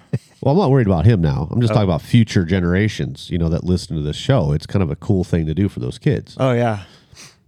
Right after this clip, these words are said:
Speaker 2: So, I already had my Christmas, and I had some awesome gifts, but I got some, some unique gifts that might be good for people to try out.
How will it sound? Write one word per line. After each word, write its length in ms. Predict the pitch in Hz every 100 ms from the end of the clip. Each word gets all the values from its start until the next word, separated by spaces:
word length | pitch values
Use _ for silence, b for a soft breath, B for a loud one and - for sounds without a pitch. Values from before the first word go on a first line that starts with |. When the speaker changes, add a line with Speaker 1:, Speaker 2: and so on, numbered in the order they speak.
| _ -
Speaker 2:
So, 300 | 123 117 - _ _ -
I 180 | 120 160
already 260 | 165 160 135
had 220 | 131 120
my 200 | 110 104
Christmas, 640 | - 104 - 160 - - _ _ -
and 380 | 95 95 92 90
I 120 | 98
had 240 | 104 98 -
some 260 | 95 85 - _ _ -
awesome 460 | 143 147 135 135 107
gifts, 340 | 120 147 -
but 160 | - 120
I 80 |
got 200 | 123 160
some, 380 | 143 156 135 117 b b b b b b _ _ _ -
some 200 | - 190
unique 600 | 185 180 175 190 214 -
gifts 340 | 151 147 - -
that 180 | 127
might 260 | 110 120 -
be 140 | 104
good 220 | 87 98 95
for 120 | 87
people 280 | - 80 82
to 80 | 82
try 300 | - 71 69
out. 300 | - -